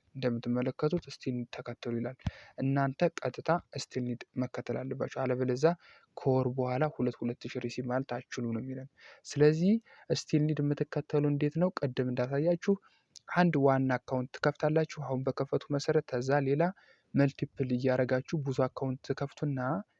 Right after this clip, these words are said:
ልክ አርባ ዘጠኝ ሺህ የሰባቱን ቀን እንደቆያችሁ እንደጨረሳችሁ ቀጥታ ምን ታደርጋላችሁ? ለራሳችሁ ለዋናችሁ ጊፍት ትሰጡታላችሁ። በቃ ጊፍት ቀጥታ ትሰጡታላችሁ። እንደዚህ ሲሆን ስቲል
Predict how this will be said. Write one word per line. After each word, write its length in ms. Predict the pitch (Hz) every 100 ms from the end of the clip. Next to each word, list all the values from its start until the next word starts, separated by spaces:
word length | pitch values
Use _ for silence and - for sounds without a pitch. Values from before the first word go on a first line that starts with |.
| _ _ _ _ _ -
ልክ 240 | 151 -
አርባ 220 | 139 135 135
ዘጠኝ 280 | 135 139 131
ሺህ 160 | 120 131
የሰባቱን 460 | 131 147 143 - 147
ቀን 160 | 139
እንደቆያችሁ 1000 | 127 127 127 123 - - 131 131 135 - 185
እንደጨረሳችሁ 760 | 139 139 - 151 151 160 - 202 _ _ _ _ _ -
ቀጥታ 260 | 156 -
ምን 140 | 160 156
ታደርጋላችሁ? 600 | 160 160 160 160 156 202 202 - -
ለራሳችሁ 560 | - 135 139 131 123 -
ለዋናችሁ 520 | 131 135 127 123 - 120
ጊፍት 260 | 123 139 -
ትሰጡታላችሁ። 720 | - 143 - 123 113 - - _ _ _ _
በቃ 200 | 139 131 - _ _ _ _
ጊፍት 320 | 139 143 143 - -
ቀጥታ 260 | - 127 -
ትሰጡታላችሁ። 520 | 120 - 147 123 123
እንደዚህ 200 | 147 151
ሲሆን 180 | 196 165
ስቲል 260 | 156 165